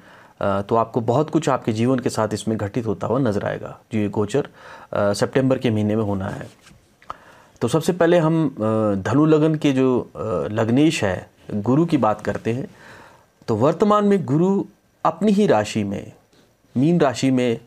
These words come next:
आपके फोर्थ हाउस, चतुर्थ भाव में, सुख स्थान में बैठा हुआ है। जल तत्व की राशि है, द्विस्वभाव राशि है और फीमेल साइन है।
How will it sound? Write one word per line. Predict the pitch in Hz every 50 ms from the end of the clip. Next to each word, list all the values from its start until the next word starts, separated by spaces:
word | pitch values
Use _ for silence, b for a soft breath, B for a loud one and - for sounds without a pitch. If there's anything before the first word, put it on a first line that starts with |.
| _ _ -
आपके | 127 113 - - 117
फोर्थ | 113 - - 143 139 131 131
हाउस, | 110 107 101 101 - -
चतुर्थ | 120 117 - 127 120 -
भाव | 110 104 - - - -
में, | - - - - B B B B B -
सुख | - - 175 180
स्थान | - - 135 113 101
में | 101 98 90
बैठा | - 76 - - 95
हुआ | 95 104 104 107
है। | 104 - 123 117 B B B B B B B B B B -
जल | 110 98 - 127 139 151
तत्व | 151 180 175 175 - 156
की | 147 - 156
राशि | 143 135 135 131 - - 139
है, | 131 135 139 139 - - - -
द्विस्वभाव | 104 104 107 107 - 151 160 156 - 147 120 107 101 107 117 120
राशि | 117 113 113 110 - 131 120
है | 113 104 110 113 117 113 113 B B B B B B B _
और | - 123 127 127 127 123 - - -
फीमेल | - - 180 175 165 165 170 170 156
साइन | - - 107 101 95 95
है। | - - - - -